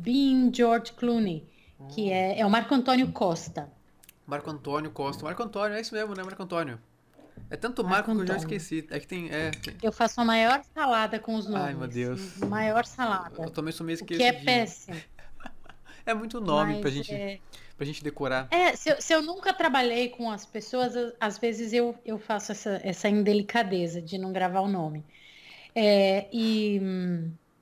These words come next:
Speaker 1: eu perdi o que eu tava falando.
Speaker 2: A gente falou,
Speaker 1: Que
Speaker 2: tá
Speaker 1: ótimo.
Speaker 2: falando do Denver, da risadinha dele lá. <laughs>
Speaker 1: É, a geni-,
Speaker 2: Maravilhoso.
Speaker 1: genialidade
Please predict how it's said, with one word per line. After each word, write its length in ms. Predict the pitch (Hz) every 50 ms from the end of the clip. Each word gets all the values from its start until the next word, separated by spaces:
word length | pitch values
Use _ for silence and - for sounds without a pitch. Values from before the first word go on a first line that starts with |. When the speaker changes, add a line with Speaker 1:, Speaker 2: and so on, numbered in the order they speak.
| _ _ _ _ _ _ _ _ _ _ _ _ _ _ _ -
Speaker 1:
eu 140 | 214 220 214
perdi 380 | 220 220 196 170 - - 180
o 20 | 170
que 80 | -
eu 40 | 175
tava 180 | - 165 160 156
falando. 300 | 151 - - 180 160 160
Speaker 2:
A 40 | -
gente 200 | 131 143 - -
falou, 160 | 156 160 160
Speaker 1:
Que 60 | 151
Speaker 2:
tá 80 | 202 170
Speaker 1:
ótimo. 100 | 156 143
Speaker 2:
falando 160 | 160 160 160
do 60 | 165 151
Denver, 340 | 147 147 147 139 127 131
da 120 | 123 135 135
risadinha 440 | 139 139 131 143 139 127 135 143 139
dele 180 | 135 135 131 127
lá. 220 | 127 131 127 - - - 151 - - 180 -
<laughs> 360 | - - - - - - - - - - - - - - - - -
Speaker 1:
É, 320 | 277 262 220 180 - - 180 - 262 -
a 340 | 320 370 427 427 403 359 302
geni-, 340 | 254 240 320 330 320 311 311
Speaker 2:
Maravilhoso. 400 | 311 311 320 320 294 285 269 - - 370
Speaker 1:
genialidade 560 | 339 302 302 226 202 240 240 247 247 240